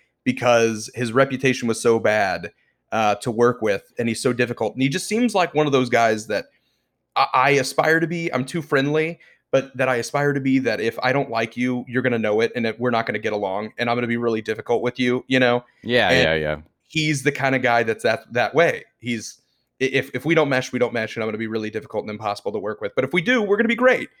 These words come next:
Speaker 2: Yeah.
Speaker 1: Um, 'cause that's how he's worked a lot with Wes Anderson, doing a bunch of, uh, films for him. Uh, what has he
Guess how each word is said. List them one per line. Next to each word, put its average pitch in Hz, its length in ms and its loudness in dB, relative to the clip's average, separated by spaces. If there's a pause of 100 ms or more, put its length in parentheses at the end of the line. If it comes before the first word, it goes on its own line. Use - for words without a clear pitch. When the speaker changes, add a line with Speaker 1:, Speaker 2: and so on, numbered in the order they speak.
(120)
Speaker 2:
Yeah. 120 320 2
Speaker 1:
Um, 123 500 0
'cause 160 140 0
that's 170 200 2
how 175 100 2
he's 151 140 -2
worked 151 280 2
a - 60 0
lot 131 260 2
with 127 160 0
Wes 123 220 2
Anderson, 117 640 -2
doing 113 200 -4
a 107 60 -2
bunch 110 240 0
of, 98 220 -4
uh, 95 240 -2 (440)
films 127 300 4
for 104 180 -2
him. 117 440 0 (140)
Uh, 98 340 -4 (200)
what 139 100 -12
has 180 120 -8
he - 140 -12